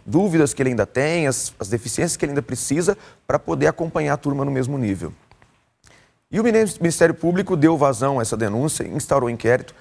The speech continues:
chamou a secretaria e no final do ano passado a secretaria, para atender essa demanda, logicamente ela precisaria de mais professores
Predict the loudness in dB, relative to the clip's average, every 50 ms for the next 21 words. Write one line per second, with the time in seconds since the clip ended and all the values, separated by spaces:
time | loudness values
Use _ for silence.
0 | -20 _ _ -6 -4 -2 2 2 2 2 0 -2 -2 -2 0 0 0 0 2 0
1 | 0 -2 -2 -4 -12 _ _ _ _ _ _ -2 0 2 2 2 0 0 2 2
2 | 2 2 2 0 0 2 0 0 0 0 0 0 0 -2 -4 -6 -6 -4 0 0
3 | 0 2 0 -2 -4 -2 _ 0 2 2 0 -2 -2 -2 -2 0 0 2 2 2
4 | 2 0 -4 -14 _ _ _ _ _ _ -4 -4 -2 -2 0 0 0 2 2 2
5 | 0 2 0 0 -2 -2 -6 _ _ _ _ _ _ _ -4 0 2 2 2 2
6 | 0 -2 -2 -2 -2 -2 -4 -2 -2 -2 0 0 0 0 0 0 0 0 0 -2
7 | -6 -6 -4 -2 -2 -2 -2 -2 -2 -2 -4 -8 -10 -12